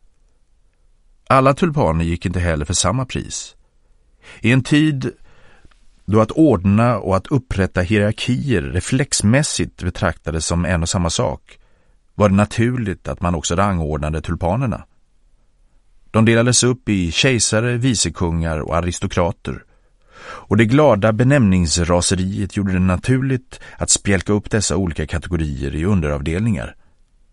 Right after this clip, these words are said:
Så till exempel skilde man på tre olika typer av aristokrater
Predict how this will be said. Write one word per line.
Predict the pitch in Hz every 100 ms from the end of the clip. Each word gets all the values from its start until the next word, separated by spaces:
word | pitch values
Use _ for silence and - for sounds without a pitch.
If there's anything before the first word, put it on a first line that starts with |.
| _ _ _ - -
Så | - 147
till | 156
exempel | 143 135 107 90 101 92
skilde | - 127 98
man | 87 85
på | -
tre | - 123 143 139 -
olika | 131 92 85 - 101
typer | - 90 78
av | 80 78 -
aristokrater | 82 85 - - 92 101 - 64 -